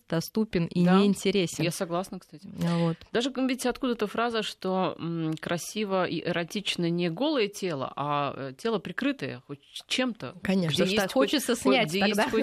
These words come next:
Speaker 2: хоть, да, хоть какая-то загадка, хоть что-то должно быть доскрыто.
Speaker 1: Конечно.
Speaker 2: Из Москвы нам пишут: «Рождаемся голыми, начинается жизнь в новый, в каждый новый этап жизни, сад, школа, вуз, работа, также входим как новорождённые». Ну,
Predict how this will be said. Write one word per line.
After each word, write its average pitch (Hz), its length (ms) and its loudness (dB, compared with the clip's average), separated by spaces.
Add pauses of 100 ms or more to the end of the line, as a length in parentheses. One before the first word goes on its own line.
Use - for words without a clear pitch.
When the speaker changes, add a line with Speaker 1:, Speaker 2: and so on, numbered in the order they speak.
Speaker 2:
хоть, - 100 -4
да, 202 160 2
хоть 185 220 -8
какая-то 220 480 -2
загадка, 165 460 -4
хоть - 160 -4
что-то 285 320 -2
должно 160 300 -2
быть 131 160 -6
доскрыто. - 500 -16 (340)
Speaker 1:
Конечно. 190 600 2
Speaker 2:
Из 156 100 -4
Москвы 202 280 -2
нам 233 180 0
пишут: - 240 -4
«Рождаемся 180 500 -2
голыми, 247 380 0
начинается 175 540 -2
жизнь 151 400 0
в 131 120 -4
новый, 151 320 0
в 127 80 -8
каждый 147 280 -4
новый 190 300 2
этап 143 340 -4
жизни, 180 440 -2
сад, 156 280 -2
школа, 143 340 -2
вуз, 135 220 -8
работа, 143 420 -2
также 156 280 -6
входим 156 340 -8
как - 180 -4
новорождённые». 127 720 -6 (540)
Ну, 147 240 -8